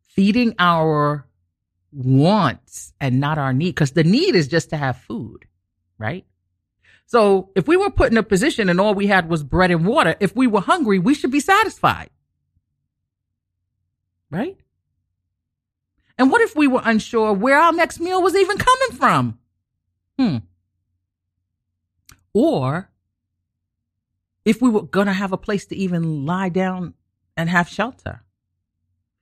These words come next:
This is the state that Paul was referring to.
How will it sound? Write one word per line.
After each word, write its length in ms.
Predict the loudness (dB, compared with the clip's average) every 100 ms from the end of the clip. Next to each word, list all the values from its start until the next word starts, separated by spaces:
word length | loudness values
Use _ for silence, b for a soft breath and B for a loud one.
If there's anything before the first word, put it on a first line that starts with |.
| _ _ -2
This 260 | 2 4
is 140 | 2 0
the 80 | -4
state 420 | 0 -2 -2 -2
that 240 | -2 _
Paul 340 | -6 -2 -2 0
was 260 | -2 -2
referring 540 | -6 -2 0 0 0 -4
to. 300 | -6 -8